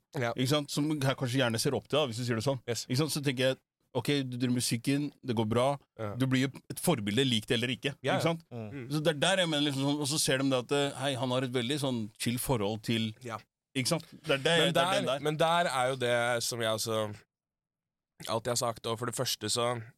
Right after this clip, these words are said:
Speaker 1: grunnen, det er mye farligere når, kjære at, altså, kjære at de gutta sånn, men jeg synes Rock Boys er farligere.
Speaker 2: Mm.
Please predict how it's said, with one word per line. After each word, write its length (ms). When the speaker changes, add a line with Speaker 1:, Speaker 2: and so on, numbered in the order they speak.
Speaker 1:
grunnen, 540
det 100
er 80
mye 140
farligere 680
når, 220
kjære 340
at, 200
altså, 180
kjære 240
at 60
de 100
gutta 240
sånn, 140
men 100
jeg 140
synes 200
Rock 280
Boys 240
er 60
farligere. 500
Speaker 2:
Mm. 200